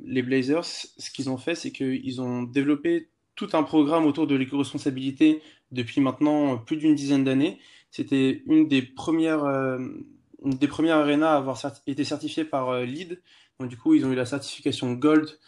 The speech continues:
en deux mille dix. Et à cette époque-là, c'était la première salle de basket qui a obtenu ce grade, euh, de récompense qui est le deuxième le plus élevé. Et derrière ça, en fait, plus récemment, les Blazers, ils ont instauré différentes idées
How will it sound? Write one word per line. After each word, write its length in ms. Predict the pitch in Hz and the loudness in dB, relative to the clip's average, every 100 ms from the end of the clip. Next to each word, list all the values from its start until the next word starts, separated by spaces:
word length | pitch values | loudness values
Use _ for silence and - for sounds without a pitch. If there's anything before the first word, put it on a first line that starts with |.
| _ - | _ -10
en 120 | 127 | -8
deux 120 | 123 | -4
mille 160 | 123 123 | -2 -2
dix. 400 | 147 185 - - | -4 -6 -6 -8
Et 60 | 127 | -6
à 60 | 113 | -4
cette 160 | 131 | -4
époque-là, 360 | 131 - - 175 | -4 -4 -2 -2
c'était 240 | - 131 | -2 -2
la 80 | 127 | -2
première 360 | 113 160 156 151 | 0 4 4 4
salle 160 | 151 | 0
de 80 | 139 | 0
basket 520 | 135 127 160 156 - _ _ - | -2 -2 -4 -4 -8 _ _ -2
qui 80 | 135 | -2
a 40 | |
obtenu 280 | 120 139 147 | 2 4 4
ce 140 | 139 | 2
grade, 400 | 123 123 151 147 | -4 2 2 2
euh, 240 | 135 131 127 | 0 0 -2
de 140 | 123 | 0
récompense 480 | 120 123 120 147 139 | -2 -2 -6 -6 -6
qui 100 | - | -4
est 40 | |
le 120 | 123 120 | -4 -2
deuxième 340 | 135 135 143 | -2 0 0
le 100 | 135 | 0
plus 180 | 135 127 | -2 -4
élevé. 280 | 123 120 - _ _ _ _ - | -2 -6 -10 _ _ _ _ -10
Et 100 | 123 | -2
derrière 300 | 127 131 123 | 0 0 0
ça, 140 | 185 | -2
en 80 | 160 | -2
fait, 160 | 185 175 | -4 -4
plus 120 | 151 | -4
récemment, 480 | 135 139 139 165 175 - - _ - | -2 -2 0 -2 -4 -18 -20 _ -10
les 180 | 131 120 | -6 -2
Blazers, 340 | 127 127 160 - | -2 -2 -4 -6
ils 120 | 127 | -10
ont 180 | 127 127 - | -8 -10 -8
instauré 420 | 143 - 147 143 | -8 -4 0 0
différentes 560 | 135 156 160 156 151 143 | -2 -8 -2 0 0 0
idées 340 | 139 170 | -2 -2